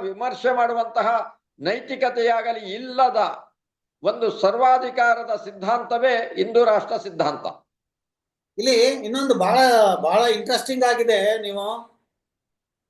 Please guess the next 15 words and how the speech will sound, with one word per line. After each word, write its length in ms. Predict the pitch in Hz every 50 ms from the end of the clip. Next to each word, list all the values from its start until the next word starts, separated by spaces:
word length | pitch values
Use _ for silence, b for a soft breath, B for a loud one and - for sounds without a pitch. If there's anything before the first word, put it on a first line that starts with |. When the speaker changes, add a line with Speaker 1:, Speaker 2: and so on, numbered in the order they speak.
| _ _ _ _ _ _ _ _ 254 214
Speaker 2:
ಏನ್ 80 | 226
ಹೇಳ್ತಾರೆ 360 | 226 226 220 226 226 226 220
ಅಂದ್ರೆ, 440 | 220 208 208 214 214 214 226 233 240 233 - - - _ _ _ _ _ _ -
ಗುರುಕುಲ 400 | 143 202 254 277 - 294 269 277 262
ಪದ್ಧತಿ 840 | - 233 240 233 240 233 - 247 254 254 262 262 247 254 - _ - 175
ಆಯ್ತು, 640 | 190 208 214 196 - 208 233 247 247 - - _ -
ವೇದ-, 460 | 180 202 202 240 233 226 - - -
ವೇದಾಧ್ಯಯನ 840 | 175 185 208 240 240 254 254 254 254 247 233 233 233 233 233 254 254
ಮಾಡಿದವರು 560 | 247 233 220 214 220 226 226 233 233 233 220 220
ಮಾತ್ರ 320 | 214 226 233 - - 254
ಅಭ್ಯರ್ಥಿ 460 | 240 220 185 202 226 220 226 - 226
ಆಗ್ಬೇಕು. 640 | 226 220 220 196 214 196 - 196 185 180 _ _ _ _ _ _ _ _ _ _ _ _ _ _ -
ಕಾಮರಾಜ್, 840 | 202 214 226 254 262 254 254 247 226 180 170 - - - _ -
ತಮಿಳ್ನಾಡಿನ 520 | 196 208 240 240 240 240 233 233 233 226 233
ಮುಖ್ಯಮಂತ್ರಿ 760 | 214 226 214 - 247 226 226 220 - - 196 180 - - -